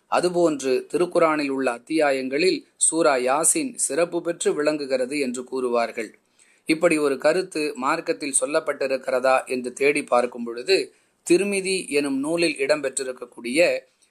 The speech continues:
இரண்டாயிரத்து எண்ணூற்று பன்னிரெண்டாவது ஹதீஸில் ரசூலுல்லாஹி ஸல்லல்லாஹு அலைஹி வஸல்லம் அவர்கள் இவ்வாறு சொன்னதாக ஒரு செய்தி இடம்பெற்றிருக்கிறது. இந்த செய்தியுடைய தரத்தை பற்றி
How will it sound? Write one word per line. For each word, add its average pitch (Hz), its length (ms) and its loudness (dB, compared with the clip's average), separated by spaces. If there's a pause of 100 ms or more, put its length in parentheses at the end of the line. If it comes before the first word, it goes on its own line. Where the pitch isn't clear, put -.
(160)
இரண்டாயிரத்து 165 1120 0
எண்ணூற்று 147 680 -2
பன்னிரெண்டாவது 139 840 0
ஹதீஸில் 131 600 0 (320)
ரசூலுல்லாஹி 170 720 -2
ஸல்லல்லாஹு 147 540 -6
அலைஹி 135 380 -8
வஸல்லம் 131 340 -6
அவர்கள் 123 440 -6
இவ்வாறு 143 460 0
சொன்னதாக 123 840 -6
ஒரு 156 220 -4
செய்தி 139 480 -2
இடம்பெற்றிருக்கிறது. 127 880 -4 (1120)
இந்த 165 300 4
செய்தியுடைய 175 560 4
தரத்தை 165 420 0
பற்றி 139 400 -6